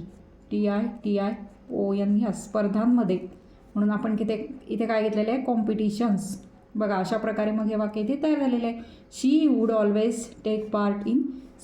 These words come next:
singing competitions. ती नेहमी गीत गायन स्पर्धांमध्ये भाग घेत असे. म्हणजे ही तिची पास्ट हॅबिट सांगितलेली आहे, तिची सवय होती, तिला आवड होती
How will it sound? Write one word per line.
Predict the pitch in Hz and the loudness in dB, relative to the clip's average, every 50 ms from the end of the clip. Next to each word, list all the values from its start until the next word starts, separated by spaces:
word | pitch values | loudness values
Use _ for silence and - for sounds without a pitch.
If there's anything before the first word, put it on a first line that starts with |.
| - | 0
singing | 311 311 311 302 277 262 254 | 4 6 6 6 6 6 4
competitions. | 254 240 233 - 240 214 208 - - 226 220 226 - - - - - - - - - | 4 4 2 2 0 0 0 0 0 0 0 -2 -4 -8 -14 -16 -18 -20 -20 -8 -2
ती | 262 277 294 | 0 2 4
नेहमी | 294 269 240 220 220 226 | 4 4 4 4 2 0
गीत | 214 208 226 202 196 | 0 0 0 0 0
गायन | 220 214 208 220 247 | 0 2 2 2 2
स्पर्धांमध्ये | 254 - - 214 208 208 208 208 214 214 208 208 220 | 2 2 2 2 2 2 2 2 2 2 2 2 0
भाग | 214 - 220 202 196 214 254 - - - - - - - - 208 | 0 0 0 0 0 -2 -2 -6 -8 -14 -20 -20 -10 -6 -2 0
घेत | 233 233 202 214 | 2 2 2 2
असे. | 208 185 - 202 196 | 0 0 2 2 4
म्हणजे | 196 208 214 208 226 | 4 4 4 4 2
ही | 226 226 247 233 - | 4 4 2 2 0
तिची | 240 208 - - 302 - - - - - - - - - - | -2 -2 0 0 -2 -2 -2 -6 -12 -16 -20 -20 -8 -4 0
पास्ट | 262 269 302 302 - - 269 | 0 0 0 0 0 2 2
हॅबिट | 254 208 233 233 - | 2 4 2 0 0
सांगितलेली | - 247 220 214 208 208 214 214 208 202 | 0 2 2 2 2 0 0 2 2 4
आहे, | 202 190 190 202 - - - - - - - - | 2 2 0 -2 -6 -12 -16 -20 -20 -16 -10 -8
तिची | 233 208 214 254 262 262 254 | -6 -2 0 2 2 2 2
सवय | - - - 262 262 262 262 247 | 0 0 2 4 4 6 6 4
होती, | 226 202 - - 202 202 | 4 2 2 0 -2 0
तिला | 226 233 247 | 0 0 0
आवड | 240 - - 247 247 254 285 285 247 | -2 -2 0 0 0 2 2 2 2
होती | 214 - - - - | 2 0 -2 -4 -6